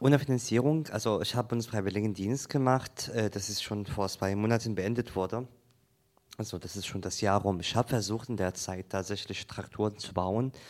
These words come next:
für die Our Voice, äh, Redaktion. Das war sehr schwierig. Also da kommen entweder die Leute, die wirklich gut Deutsch sprechen können, haben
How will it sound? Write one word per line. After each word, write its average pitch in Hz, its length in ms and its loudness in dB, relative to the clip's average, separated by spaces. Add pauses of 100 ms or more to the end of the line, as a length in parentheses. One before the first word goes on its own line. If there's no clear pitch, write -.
(280)
für 104 240 6
die 98 180 2
Our 101 240 12
Voice, 95 400 4
äh, 95 220 4
Redaktion. 87 760 0 (460)
Das - 160 -2
war 123 140 10
sehr 104 160 6
schwierig. 90 540 -2
Also 98 180 -2
da 98 140 4
kommen 135 320 8
entweder 120 400 6
die 107 320 -4
Leute, 117 260 6
die 135 340 0
wirklich 127 300 4
gut 120 240 4
Deutsch 98 180 4
sprechen - 520 0
können, 123 480 0 (400)
haben 110 520 2